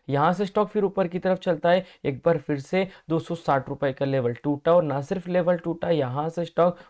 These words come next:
ऊपर की तरफ में भागता हुआ दिखाई दिया और फिलहाल तीन सौ चालीस पे स्टॉक चल रहा है। यदि कंटिन्यू तेजी रहती है तो स्टॉक तीन सौ चौपन रुपए तक कम से कम जाएगा और यदि तीन सौ चौपन पे ब्रेकआउट मिल जाता है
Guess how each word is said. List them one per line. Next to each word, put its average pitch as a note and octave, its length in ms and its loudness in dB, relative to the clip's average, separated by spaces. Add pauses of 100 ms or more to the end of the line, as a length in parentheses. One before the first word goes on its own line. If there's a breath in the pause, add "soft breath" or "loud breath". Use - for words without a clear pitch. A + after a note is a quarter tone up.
ऊपर E3 300 2
की E3 140 -4
तरफ D#3+ 280 -2
में E3 140 2
भागता C3 280 -4
हुआ B2+ 220 -2
दिखाई B2+ 320 -4
दिया D3 220 2 (200 loud breath)
और C#3+ 80 -4
फिलहाल D#3+ 320 0
तीन D#3+ 200 -4
सौ F3 160 -6
चालीस C3 340 -4
पे F3 160 -4
स्टॉक E3 240 -4
चल E3 160 0
रहा E3 140 4
है। E3+ 100 2 (200 loud breath)
यदि F3+ 140 0
कंटिन्यू F#3 500 0
तेजी F3+ 320 -2
रहती D3 320 0
है E3+ 120 4 (200 loud breath)
तो E3+ 80 -2
स्टॉक F#3 260 0
तीन E3 280 -4
सौ G#3 180 -4
चौपन F#3+ 580 -2
रुपए F#3 280 0
तक F#3+ 280 -6
कम E3 220 -2
से G3 160 -4
कम F#3 200 -2
जाएगा F3 420 2 (200 loud breath)
और E3+ 100 2
यदि F3+ 220 2
तीन E3 260 -4
सौ F#3+ 180 -4
चौपन F3 440 -4
पे F3+ 160 -4
ब्रेकआउट D3 680 -2
मिल C3 200 -2
जाता G2 300 -8
है - 100 -12